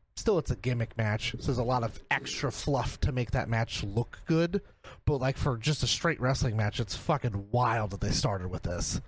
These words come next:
Speaker 2: was
Speaker 1: But
Speaker 2: great.
Speaker 1: it, that fucking, that powerbomb counter is just disgusting. I, like, re-, I had already watched it. I rewatched it again this morning just to refresh it, 'cause it's been a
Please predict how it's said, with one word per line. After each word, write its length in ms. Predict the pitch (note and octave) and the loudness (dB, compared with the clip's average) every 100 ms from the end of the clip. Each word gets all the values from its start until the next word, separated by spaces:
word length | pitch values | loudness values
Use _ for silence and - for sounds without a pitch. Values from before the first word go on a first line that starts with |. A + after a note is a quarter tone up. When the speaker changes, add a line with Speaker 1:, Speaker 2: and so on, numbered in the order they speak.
| - _ _ _ _ _ _ A2+ | -14 _ _ _ _ _ _ 0
Speaker 2:
was 140 | G2+ | 0
Speaker 1:
But 20 | A#2+ | -4
Speaker 2:
great. 220 | B2+ C#3 | -4 2
Speaker 1:
it, 220 | D3+ - - D3 | 2 2 -6 0
that 280 | D#3 D#3+ - | 2 2 0
fucking, 600 | E3+ C#3 B2+ A2+ G#2+ G2 _ - E3+ - - _ | 0 2 0 0 -4 -8 _ -12 -10 -12 -20 _
that 220 | C#3+ D3 | 0 2
powerbomb 500 | - C3+ A#2 G#2 G#2 | 0 2 2 2 0
counter 400 | G2+ A#2 G2+ F#2+ | 0 0 2 2
is 160 | G2+ G#2 | 0 -2
just 180 | G2 F2 | -2 0
disgusting. 640 | G2+ - G2+ - G2+ F#2+ - _ _ _ _ _ _ _ _ _ | 0 0 0 0 -2 -4 -10 _ _ _ _ _ _ _ _ _
I, 80 | B2+ | 2
like, 180 | B2+ A2+ | 2 2
re-, 220 | C3 C3 | 2 2
I 220 | C3 A#2 A2 F#2+ - G2+ | 0 2 0 -4 -6 -4
had 140 | F#2+ | 0
already 260 | B2 D#3 D3 | 2 2 4
watched 360 | D3 D3 - | 4 2 2
it. 120 | C#3 A2+ | 0 2
I 40 | |
rewatched 580 | G2+ B2 A#2+ A#2 - A#2+ | 2 2 4 2 0 0
it 120 | A2 | 0
again 260 | G#2 G#2 G2+ | 2 0 0
this 180 | G2+ - | -2 2
morning 460 | A#2 A2 A2 G#2+ - _ - | 2 2 2 0 -4 _ -2
just 180 | B2+ - | -2 0
to 60 | |
refresh 420 | G2+ F#2+ C3 A#2 | -2 -2 0 0
it, 100 | A#2+ | 0
'cause 100 | - | -4
it's 80 | - | -6
been 260 | - A2 G#2 - | -2 -2 -4 -4
a 120 | A2 | -4